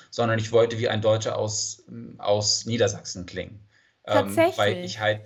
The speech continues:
Speaker 1: ja, weil ich in Göttingen an der Uni war, meine ganzen Freunde waren entweder aus, äh, aus dem Raum Hannover, Braunschweig, äh, Göttingen oder aus Ham-, Hamburg, aus
Speaker 2: Hamburg,
Speaker 1: Hamburg.
Speaker 2: ja.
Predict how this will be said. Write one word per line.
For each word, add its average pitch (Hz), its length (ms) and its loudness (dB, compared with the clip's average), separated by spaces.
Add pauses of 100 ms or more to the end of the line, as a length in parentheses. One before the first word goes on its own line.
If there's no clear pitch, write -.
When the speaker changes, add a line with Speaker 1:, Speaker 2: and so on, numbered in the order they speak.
Speaker 1:
ja, 139 280 -2
weil 120 120 -2
ich - 140 -12
in 127 120 -12
Göttingen 139 440 -4
an 123 120 -8
der 117 140 -4
Uni 160 260 -8
war, 143 440 -2 (300)
meine 113 200 -4
ganzen 113 300 -2
Freunde 127 340 2
waren 117 180 0
entweder 131 520 -2
aus, 107 440 -2
äh, 117 40 -4 (380)
aus - 540 0
dem 104 340 -2
Raum 110 400 4
Hannover, 127 680 2
Braunschweig, 120 840 2 (380)
äh, 113 260 -2
Göttingen 127 480 -2
oder 120 340 2
aus 104 200 -2
Ham-, 131 400 -4
Hamburg, 143 720 -4
aus 254 220 2
Speaker 2:
Hamburg, 240 480 4
Speaker 1:
Hamburg. - 120 -14
Speaker 2:
ja. 214 320 -2